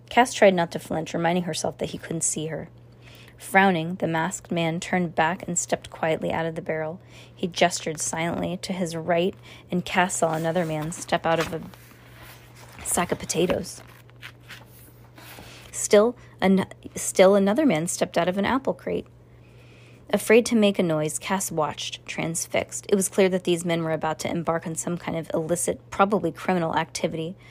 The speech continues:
but what activity in particular, she had no idea.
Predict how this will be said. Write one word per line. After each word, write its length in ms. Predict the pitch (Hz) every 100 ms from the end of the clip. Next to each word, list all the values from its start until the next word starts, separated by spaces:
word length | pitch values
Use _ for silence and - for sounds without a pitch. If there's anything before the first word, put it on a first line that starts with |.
| - - -
but 220 | 170 196
what 200 | 208 -
activity 500 | 180 - 214 208 156
in 80 | 147
particular, 600 | - - 269 - 165 160
she 180 | -
had 80 | 160
no 240 | 165 170 156
idea. 440 | 151 156 151